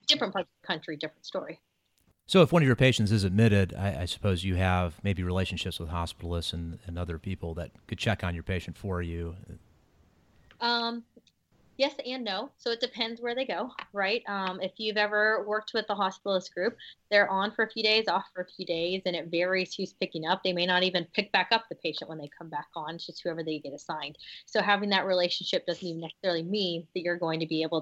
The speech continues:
Speaker 1: to help with your patient's care. Um, instead, what, um,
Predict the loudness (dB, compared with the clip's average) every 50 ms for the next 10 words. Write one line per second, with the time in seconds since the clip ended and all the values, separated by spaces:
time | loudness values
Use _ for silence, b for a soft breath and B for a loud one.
0 | -2 0 0 0 2 0 -2 -6 _ _ _ _ _ _ _ _ _ _ _ _
1 | _ _ _ _ _ -8 -6 -6 -4 -2 2 4 4 4 4 0 _ _ -4 -4
2 | -2 -4 -6 -4 -4 -6 -8 -6 -8 -10 -12 -12 -8 -6 -6 -6 -6 -8 B B
3 | B B B B 0 2 2 2 2 0 0 0 0 -2 -2 -6 -12 _ 4 4
4 | 6 8 6 6 4 0 -4 -2 2 4 6 6 6 4 2 0 0 0 2 0
5 | 0 -2 -4 -8 -10